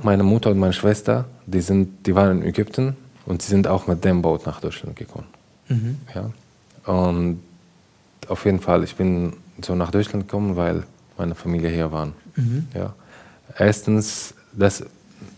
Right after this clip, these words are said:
Speaker 1: meine Reise war super schwierig. Ich kann drei Stunden darüber <laughs> sprechen, aber, äh, wir können irgendwas, irgendwann anderes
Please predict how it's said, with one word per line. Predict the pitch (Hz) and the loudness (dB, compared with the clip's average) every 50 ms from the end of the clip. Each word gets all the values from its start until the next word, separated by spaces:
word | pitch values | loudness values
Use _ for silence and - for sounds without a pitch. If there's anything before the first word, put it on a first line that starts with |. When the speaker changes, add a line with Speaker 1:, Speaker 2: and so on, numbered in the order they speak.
| - _ _ _ _ - | -20 _ _ _ _ -2
Speaker 1:
meine | 104 101 101 101 95 | 2 4 4 6 6
Reise | 101 107 101 95 85 | 6 4 4 2 2
war | 90 90 85 | 2 2 2
super | 85 - - - 104 98 92 92 87 | 0 -2 -6 -4 -4 -2 0 -2 -2
schwierig. | - - - 90 82 80 78 - - - - - _ | -2 -2 -2 -2 -2 -2 -4 -8 -12 -18 -20 -18 _
Ich | - - - - | -14 -14 -10 -6
kann | - 95 90 85 82 82 - - - - _ _ | -2 -2 0 0 -2 -4 -8 -14 -20 -20 _ _
drei | - - 90 85 | -2 -2 -2 -2
Stunden | - - 87 82 80 78 78 | -2 -4 -6 -4 -4 -4 -4
darüber | 78 78 85 82 78 | -4 -4 -4 -6 -6
<laughs> | |
sprechen, | - - - 90 87 - - 101 - - - - - - - - - - - | -8 -6 -6 -4 -4 -2 -2 -2 -2 -4 -8 -14 -12 -10 -10 -12 -12 -6 -2
aber, | - 87 90 90 90 87 87 87 - - - - - _ _ _ _ _ _ _ - - - - | 0 4 6 6 8 8 6 6 4 0 -6 -14 -20 _ _ _ _ _ _ _ -20 -14 -6 -2
äh, | 95 90 90 87 87 87 87 87 87 87 85 82 78 - - - _ _ _ - - | 0 2 4 4 4 4 4 2 2 2 0 -2 -4 -8 -14 -20 _ _ _ -16 -8
wir | 85 95 - | -8 -4 0
können | - 107 98 87 90 | 0 2 2 2 0
irgendwas, | 87 85 92 85 80 - - 80 78 - - | 0 0 0 -2 -2 -4 -8 -12 -12 -12 -10
irgendwann | - 90 90 - 85 82 - - 82 82 | -8 -8 -6 -6 -6 -6 -8 -8 -8 -8
anderes | 80 85 82 80 85 82 80 - | -6 -6 -6 -6 -8 -10 -12 -14